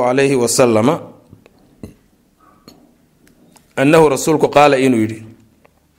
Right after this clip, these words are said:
"Ana anigu, ibnu dhabixayni,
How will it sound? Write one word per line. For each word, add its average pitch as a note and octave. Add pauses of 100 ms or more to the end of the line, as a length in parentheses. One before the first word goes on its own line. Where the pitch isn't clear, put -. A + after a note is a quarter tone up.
(840)
"Ana D#3
anigu, B2 (1300)
ibnu D3
dhabixayni, B2